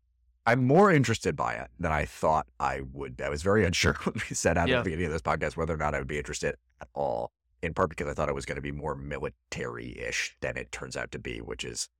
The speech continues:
Speaker 1: not very much so far. But there is this thing that is always, every time we read it, is bugging me with every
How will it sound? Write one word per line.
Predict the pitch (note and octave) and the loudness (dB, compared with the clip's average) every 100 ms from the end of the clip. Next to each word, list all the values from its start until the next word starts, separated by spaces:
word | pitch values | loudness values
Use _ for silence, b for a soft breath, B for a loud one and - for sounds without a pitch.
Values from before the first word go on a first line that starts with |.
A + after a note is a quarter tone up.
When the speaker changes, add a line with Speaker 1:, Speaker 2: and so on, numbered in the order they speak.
| _ | _
Speaker 1:
not | E2+ D2 C#2+ C2 | -8 -4 -4 -4
very | B1+ B1 B1 | -8 -8 -8
much | A#1+ A1 - - | -8 -8 -6 -8
so | A#1+ | -8
far. | - - - - _ _ _ _ _ | -10 -14 -14 -14 _ _ _ _ _
But | G2 A2+ - _ _ _ _ _ _ _ - | 0 0 0 _ _ _ _ _ _ _ -6
there | G2 B2+ - | -2 -2 -2
is | D3+ D#3 | -2 0
this | C#3+ C#3 - - | -2 -2 -6 2
thing | A2+ A#2+ G2+ | 4 6 6
that | E2 | 4
is | C#2 - _ | 0 -4 _
always, | D#2+ F#2+ G2 F#2+ F2+ - _ _ - | 2 4 6 4 2 -6 _ _ 0
every | A#2+ B2+ | 2 4
time | B2 | 4
we | F#2+ | 4
read | F2 D#2+ E2 | 2 2 0
it, | C#2 - | -2 -6
is | E2 E2 | -6 -4
bugging | D2+ E2+ E2+ D#2 | 0 2 2 0
me | C#2 C#2+ D2 | -4 -8 -4
with | E2+ - | -2 -2
every | - F2+ F#2 F2+ | -2 0 0 -2